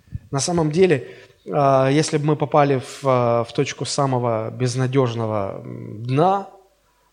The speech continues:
м, я уверен, что большинство из нас никогда ещё там не оказывались. Это было бы страшно. Бог не допускает этого.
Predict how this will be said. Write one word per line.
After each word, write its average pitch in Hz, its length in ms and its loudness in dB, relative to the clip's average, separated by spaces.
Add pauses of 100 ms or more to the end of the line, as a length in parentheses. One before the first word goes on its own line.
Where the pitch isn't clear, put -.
(200)
м, 143 440 -10
я 139 260 2
уверен, 139 380 -2
что - 380 -6 (340)
большинство 151 800 -2
из 131 80 -2
нас 123 180 -6
никогда 131 240 -2
ещё 127 200 -4
там 123 180 -8
не 123 80 -4
оказывались. 98 800 -10 (160)
Это 110 100 -16
было 107 220 -6
бы 110 100 -10
страшно. 107 400 -8
Бог 131 300 -4
не 143 100 -2
допускает 131 640 -6
этого. - 260 -12